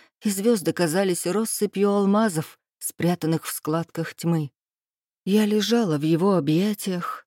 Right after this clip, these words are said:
слушала, как ровно и глубоко дышит он, и старалась запомнить каждый его вздох, каждый оттенок его голоса. «Здесь красиво», —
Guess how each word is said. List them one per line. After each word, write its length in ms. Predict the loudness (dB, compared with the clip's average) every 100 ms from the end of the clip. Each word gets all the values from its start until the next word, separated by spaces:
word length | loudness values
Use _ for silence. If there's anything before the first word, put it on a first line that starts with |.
| _
слушала, 680 | -2 2 2 2 2 0
как 260 | 0 -2 2
ровно 380 | 4 6 6 2
и 260 | 2 0
глубоко 640 | 2 4 4 4 0 2 4
дышит 500 | 2 2 0 -2 0
он, 240 | 0 -2 -6 _ -8
и 60 |
старалась 580 | -8 -4 -2 -2 -4 -4
запомнить 800 | -2 -2 0 0 2 0 -4 -10
каждый 420 | -4 -2 -2 -2 -2
его 320 | -2 -2 -2
вздох, 600 | -4 -4 -4 -4 -6 -10 _ _ _
каждый 500 | -4 -4 -2 -2 -2
оттенок 500 | -2 -4 -2 -2 -2
его 260 | -2 0 0
голоса. 640 | 0 0 -4 -6 -10 -12 _ _ _ _ _ _ _ _ _ _
«Здесь 400 | -12 -6 -6 -6
красиво», — 640 | -6 -6 -4 -4 -6 -6